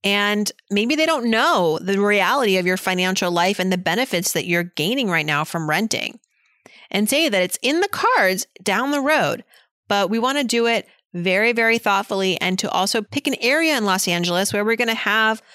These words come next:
a strong school district. That is very important to us. We're not moving to just any place. And yeah, last time I checked Zillow, L A prices, uh, good luck.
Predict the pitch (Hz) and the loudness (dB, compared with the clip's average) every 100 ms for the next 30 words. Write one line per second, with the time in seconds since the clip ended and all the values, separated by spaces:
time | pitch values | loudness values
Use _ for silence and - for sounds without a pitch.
0 | - - _ 202 - 208 175 170 170 - | -20 -20 _ -2 0 2 4 2 0 -2
1 | - 185 160 156 - 151 170 185 180 170 | 0 0 0 -2 -2 -2 0 0 0 0
2 | 175 185 160 165 - 185 208 226 233 269 | 0 0 -2 -2 -4 -2 0 0 0 2
3 | 247 214 202 - 196 196 190 - 180 156 | 0 0 -2 -2 -2 0 0 0 -2 -2
4 | - - - _ - - - - 202 220 | -4 -8 -8 _ -20 -20 -20 -6 -2 0
5 | 269 175 185 226 277 269 269 262 214 269 | 2 2 2 0 0 -2 0 0 0 2
6 | 220 180 170 - 226 254 247 247 269 180 | 2 0 0 0 0 0 0 0 0 0
7 | 160 156 - - 175 175 170 160 147 _ | 0 -2 -6 -4 0 2 2 0 -2 _
8 | _ _ _ _ 196 233 226 247 - - | _ _ _ _ 0 0 2 0 -2 -6
9 | - | -16